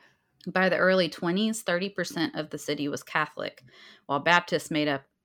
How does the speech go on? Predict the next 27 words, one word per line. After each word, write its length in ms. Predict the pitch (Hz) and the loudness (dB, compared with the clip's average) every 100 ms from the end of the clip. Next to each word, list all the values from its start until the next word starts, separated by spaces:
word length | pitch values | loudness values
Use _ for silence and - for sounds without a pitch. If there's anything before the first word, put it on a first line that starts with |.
| _ _ - | _ _ -2
only 320 | 165 165 165 | 0 0 0
the 100 | 143 | -2
fifth 380 | - 180 175 - | -2 0 0 0
largest 420 | 156 151 147 147 | 0 0 -2 -4
religious 380 | 147 139 139 120 | -2 -2 -4 -8
group, 320 | - 101 - | -8 -10 -10
setting 320 | - 151 151 | -4 0 2
it 60 | 151 | 2
apart 320 | 143 139 139 | 2 0 0
from 180 | - 147 | -2 -2
the 120 | 139 | 0
other 180 | 131 139 | -2 -4
Bible 320 | 135 131 131 | -2 -2 -2
Belt 280 | 131 - - | -6 -8 -8
cities. 520 | - - - - - _ _ _ _ _ - - _ | -10 -10 -10 -14 -18 _ _ _ _ _ -20 -20 _
So 160 | - - | -10 -6
you're 160 | 139 135 | -4 0
talking 640 | 156 147 151 135 139 156 _ _ _ _ _ _ _ _ _ _ | 0 2 2 2 0 -2 _ _ _ _ _ _ _ _ _ _
also 640 | 160 170 151 - 147 135 143 | 4 4 4 2 2 2 -2
very 380 | 156 151 147 143 | 0 2 2 0
different 480 | 139 - 151 - - 190 190 _ _ _ _ | -6 -4 -4 -4 -8 -16 -16 _ _ _ _
from 340 | - - 151 | -10 0 2
what 160 | 143 131 | 4 4
I 120 | 135 | 2
would 180 | 135 139 | 0 -2
have 160 | 151 135 | -2 -4
expected. 760 | - - 143 131 - 123 | -8 -4 -4 -4 -4 -6